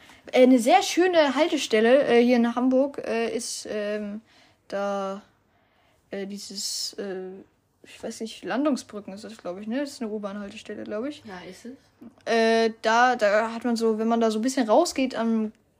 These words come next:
Speaker 1: äh, Gleis, ist da so richtig schöner Blick auf Elbphilharmonie und Elbe und so. Das ist, oh, da hab ich
Speaker 2: Ach so, ja, ja, ja, ja.
Speaker 1: Weißt du,
Speaker 2: Ja.
Speaker 1: wo ich mein?
Speaker 2: Mhm, ja.
Speaker 1: Ja,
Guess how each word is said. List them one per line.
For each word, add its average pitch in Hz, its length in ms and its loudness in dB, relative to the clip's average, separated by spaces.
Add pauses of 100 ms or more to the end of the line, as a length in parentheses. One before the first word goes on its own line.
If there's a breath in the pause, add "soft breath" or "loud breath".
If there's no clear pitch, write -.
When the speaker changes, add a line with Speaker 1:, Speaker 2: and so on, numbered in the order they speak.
Speaker 1:
äh, 202 180 -4
Gleis, 208 480 -2
ist 247 140 -8
da 226 80 -2
so 220 80 -6
richtig 240 280 -8
schöner 233 260 -4
Blick 240 260 -8
auf - 200 -10
Elbphilharmonie 214 680 -6
und 190 240 -12 (400)
Elbe 220 280 -4
und 196 160 -14
so. 220 160 -14
Das 226 220 -18
ist, - 200 -20 (180)
oh, 277 340 -12
da 262 120 -8
hab 262 80 -4
ich 262 100 -10
Speaker 2:
Ach 208 100 -2
so, 233 200 4
ja, 208 180 8
ja, 196 240 4
ja, 214 320 0
ja. 247 260 -2
Speaker 1:
Weißt 233 220 4
du, 233 60 4
Speaker 2:
Ja. 285 40 4
Speaker 1:
wo - 40 4
ich 254 60 0
mein? 269 180 2 (320)
Speaker 2:
Mhm, 330 60 -8
ja. 247 200 -2
Speaker 1:
Ja, 202 140 0